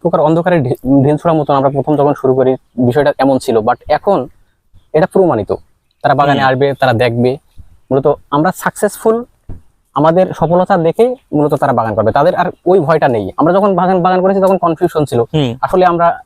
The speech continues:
Speaker 1: কি, আহ, সঠিক পথে আছি, না আমরা ব্যর্থ হব, না আমরা সফল হব। But এখন ওই কনফিউশনটা নেই। আমরা এখানে অনেকগুলো ভ্যারাইটি আছে, আমরা যেটা,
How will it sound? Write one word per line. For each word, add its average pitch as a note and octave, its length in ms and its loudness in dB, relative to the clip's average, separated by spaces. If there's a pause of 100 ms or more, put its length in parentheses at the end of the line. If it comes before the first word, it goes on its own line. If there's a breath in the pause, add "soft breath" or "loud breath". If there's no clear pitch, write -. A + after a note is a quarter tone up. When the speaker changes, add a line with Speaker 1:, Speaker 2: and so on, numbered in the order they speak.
(140)
Speaker 1:
কি, D#3 300 2
আহ, B2+ 200 0
সঠিক D3 300 -4
পথে D#3 160 -2
আছি, C#3 280 -2 (460)
না B2 80 0
আমরা C3+ 140 0
ব্যর্থ C3 240 -2
হব, D#3+ 300 -2 (360)
না B2 60 0
আমরা B2 140 -2
সফল C#3 300 -2
হব। C#3 220 -2 (320)
But B2 120 0 (280)
এখন F#3+ 240 -2
ওই F3+ 160 2
কনফিউশনটা F3+ 560 0
নেই। F3 240 0 (500)
আমরা F3+ 280 4 (260)
এখানে F#3+ 200 0
অনেকগুলো G#3+ 260 2
ভ্যারাইটি F3 300 2
আছে, D3 220 0 (200)
আমরা D3 140 2
যেটা, G3+ 600 4